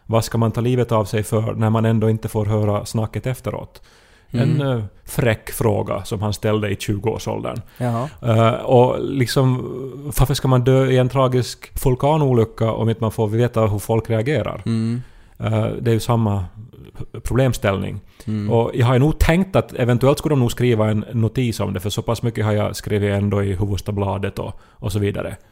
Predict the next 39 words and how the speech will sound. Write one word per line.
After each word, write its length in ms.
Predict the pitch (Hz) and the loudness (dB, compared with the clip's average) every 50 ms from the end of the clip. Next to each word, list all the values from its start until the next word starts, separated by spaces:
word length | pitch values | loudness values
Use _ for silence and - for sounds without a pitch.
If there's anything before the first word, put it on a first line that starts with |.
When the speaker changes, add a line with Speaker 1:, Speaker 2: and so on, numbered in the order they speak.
| _ - - - - - - | _ -20 -20 -20 -18 -8 -6
Speaker 2:
Jag 120 | 117 117 | -4 -2
tycker 220 | - 120 - 135 | -2 -2 -2 -2
det 80 | 123 131 | 0 0
är 120 | 135 135 | 2 2
alltid 200 | 127 117 113 - | 2 2 0 0
intressant 440 | 123 113 117 107 - 120 117 117 - | -2 -2 -2 -2 -2 -2 -2 -2 -2
hur 40 | 113 | -2
de 260 | 104 104 101 98 98 | -2 -2 -2 -2 -4
också 220 | 101 110 - - 104 | -6 -6 -8 -8 -10
skriver, 540 | - - - 113 120 117 107 107 95 98 | -8 -6 -4 -4 -4 -4 -4 -4 -4 -4
alltså 300 | - - - 110 - - | -6 -6 -8 -6 -4 -4
att 80 | 107 - | -4 -4
det 60 | - | -4
finns 400 | 120 - 123 123 123 - - - | -4 -4 -4 -2 -2 -4 -4 -4
färdigskrivna 800 | - - 131 135 135 123 107 98 - - - 107 101 95 73 - | -2 -2 0 0 0 0 -2 -4 -6 -6 -6 -4 -4 -4 -6 -6
så 80 | - | -6
här 160 | 101 98 101 90 | -4 -4 -4 -4
in 280 | - 107 107 107 107 | -4 -4 -4 -4 -2
memoriam 760 | 107 107 107 113 110 110 110 110 107 78 - 65 80 90 104 110 - - _ _ _ _ _ _ _ - - | -2 -2 -2 -2 -2 -2 -2 -4 -4 -6 -8 -8 -10 -8 -10 -10 -12 -14 _ _ _ _ _ _ _ -10 -6
av, 340 | 98 95 90 92 104 107 | -6 -4 -4 -6 -8 -8
eh, 60 | 90 90 85 - 73 71 - - | -8 -8 -8 -8 -10 -12 -14 -16
vissa 420 | - - 95 113 113 - - 107 | -16 -10 -6 -4 -4 -4 -4 -6
kändisar, 500 | - - 107 95 95 101 98 - - - 80 | -6 -6 -6 -6 -6 -8 -8 -10 -10 -10 -10
liksom, 260 | 87 95 - 104 101 | -12 -12 -10 -10 -8
medan 180 | 101 95 92 98 | -8 -8 -8 -8
de 140 | 95 95 | -6 -6
ännu 180 | 92 95 95 98 | -6 -6 -6 -4
lever. 500 | 110 123 117 98 92 - - - - - - | -4 -4 -6 -6 -10 -12 -14 -16 -14 -4 0
Speaker 1:
Ja, 240 | 117 113 117 123 120 | 2 4 4 4 4
det 80 | 110 | 2
här 100 | 104 117 | 0 2
har 80 | 127 127 | 2 2
vi 60 | 123 | 2
pratat 280 | - 120 120 117 - - | 2 2 2 2 2 0
om 100 | 107 98 | -2 -2
tidigare 420 | - 120 117 113 107 104 101 101 | 0 0 0 0 0 0 0 0
i 40 | 101 - - - _ - | -2 -4 -8 -20 _ -4
podden 320 | - 110 107 98 98 98 101 | -2 0 0 0 -2 -2 -2
också. 380 | 101 - - - - 107 98 | -2 -4 -4 -8 -10 -8 -10